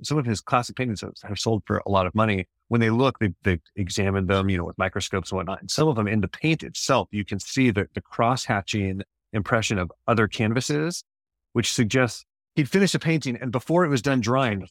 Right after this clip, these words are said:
throw it in a stack and keep painting and throw another one on top of it, and such that they've left an imprint on one another because he's so furiously trying to crank these things out. And it's just a picture of someone who's not at rest.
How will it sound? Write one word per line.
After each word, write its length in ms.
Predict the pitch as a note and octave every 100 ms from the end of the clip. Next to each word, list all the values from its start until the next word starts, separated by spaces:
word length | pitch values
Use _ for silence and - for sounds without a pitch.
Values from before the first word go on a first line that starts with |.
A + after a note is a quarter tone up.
| -
throw 240 | D3+ E3+
it 60 | D3+
in 80 |
a 40 | A#2+
stack 400 | - D3 A#2+ -
and 100 | A#2+
keep 200 | - D3+
painting 320 | D3+ C#3 A#2+
and 120 | G#2 G2+
throw 200 | C#3+ D3
another 240 | C3+ B2
one 120 | A#2
on 120 | G#2
top 240 | - A2 A2+
of 100 | F#2+
it, 120 | F2+
and 80 | G2+
such 240 | - A#2+ -
that 160 | G2+
they've 180 | A2+ G2
left 320 | A#2 C#3 -
an 100 | A#2
imprint 380 | C3+ D3 - G2+ -
on 100 | F#2
one 140 | F#2+
another 320 | F2+ F2+ F2
because 320 | E2 F2+ F#2+
he's 140 | - -
so 200 | A#2 G2
furiously 880 | - B2 A#2 A2+ G2+ - G2 F2 F2+ _ _ _ _ _ -
trying 240 | - C3+
to 80 | G#2
crank 280 | - A#2+ G2+
these 160 | A2 -
things 300 | G#2+ F#2+ -
out. 400 | G2+ G#2 D#2+ - - _ _ _ D#3+
And 340 | D#3 C#3+ - - _ _ _ _ _ -
it's 140 | C#3+ -
just 160 | -
a 40 | D#3+
picture 440 | - A#3 - D3
of 120 | -
someone 280 | - C#3 C#3
who's 200 | B2+ C3
not 280 | G#2 G#2+ - _ -
at 140 | -
rest. 500 | B2 G3 A3 - -